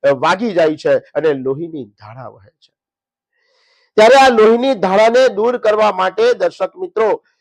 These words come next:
આ જે દ્રૌપદી છે, એ દ્રૌપદી પોતાની સાડીનો છેડો બાંધી અને આ જે કૃષ્ણ છે, એની આંગળી પર પાટો બાંધે છે. કૃષ્ણની આંગળીમાંથી વહેતું જે લોહી છે, એ લોહીને આ દ્રૌપદી બંધ કરી દે છે.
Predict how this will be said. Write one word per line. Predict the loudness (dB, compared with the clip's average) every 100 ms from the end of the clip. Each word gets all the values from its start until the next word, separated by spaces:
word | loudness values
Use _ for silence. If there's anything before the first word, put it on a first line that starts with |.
| _ -4
આ | 0 2 0 _
જે | -4 -2
દ્રૌપદી | 0 0 0 0 -4 -6
છે, | -2 -2 -2 -2
એ | -4
દ્રૌપદી | -2 0 0 -2 -4
પોતાની | -4 -4 -4 -4 -6
સાડીનો | -8 -8 -6 -6 -4 -6
છેડો | -6 -4 -2 0
બાંધી | -2 -4 -6 -8 _ -6
અને | -2 0
આ | 0 0 -2
જે | -4 _ -2 0 0 -2
કૃષ્ણ | _ _ -6 -4 -2 -2
છે, | -2
એની | -2 -2
આંગળી | -4 -4 -4 -6
પર | -4 -4
પાટો | -4 _ -12 -10 -8
બાંધે | -6 -6 -6
છે. | -10 -10
કૃષ્ણની | -6 -6 -8 -14 -12
આંગળીમાંથી | -10 -10 -10 -10 -10 -10 -10
વહેતું | -10 -10 -10 -12
જે | -8 -8
લોહી | -8 -4 -4 -4 -10
છે, | -6 -6 -6 -10 -2
એ | 0
લોહીને | 0 0 0 0 -2
આ | -2 -2
દ્રૌપદી | -2 -4 -2 -4 -8 -12
બંધ | -14 -14 -14
કરી | -20 -20 -20
દે | -20 -20
છે. | _